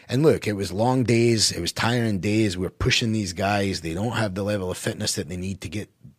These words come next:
the work done. And,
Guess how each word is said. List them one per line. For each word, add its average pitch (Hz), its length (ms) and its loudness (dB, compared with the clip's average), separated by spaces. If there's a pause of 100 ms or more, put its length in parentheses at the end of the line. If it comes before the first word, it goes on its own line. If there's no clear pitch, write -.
(120)
the 87 80 -6
work 90 320 -6
done. 90 380 -4 (1500)
And, 98 420 -4